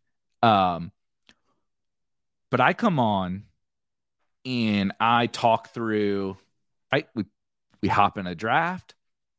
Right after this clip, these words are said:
We talk through our, who we like. We talk through the ideas on the, the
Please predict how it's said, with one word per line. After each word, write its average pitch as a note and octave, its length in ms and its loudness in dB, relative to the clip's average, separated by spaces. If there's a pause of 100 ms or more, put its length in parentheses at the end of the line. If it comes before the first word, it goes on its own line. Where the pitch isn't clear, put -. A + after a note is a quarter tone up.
(140)
We G#2 120 -8
talk - 400 0
through G#2+ 540 2 (600)
our, E2+ 420 0 (1080)
who A#2+ 180 4
we G2+ 160 0
like. E3 480 2
We A#2+ 100 -12
talk - 300 -8
through F#2+ 220 -2
the E2+ 100 -2
ideas G#2+ 560 4
on F#2 240 0
the, E2+ 380 -6 (240)
the E2+ 480 -2